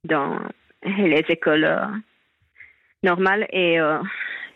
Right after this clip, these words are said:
mais après, évidemment, c'est sûr que le niveau, euh, d'enseignement est meilleur, mais, mais après, malheureusement, ça peut être beaucoup plus difficile de, de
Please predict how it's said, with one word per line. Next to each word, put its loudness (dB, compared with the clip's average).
mais 0
après, 2
évidemment, 2
c'est -2
sûr 2
que 2
le 2
niveau, 4
euh, -2
d'enseignement 2
est -2
meilleur, 4
mais, -2
mais 0
après, 0
malheureusement, 0
ça 0
peut -4
être 0
beaucoup -2
plus 0
difficile 0
de, 0
de 2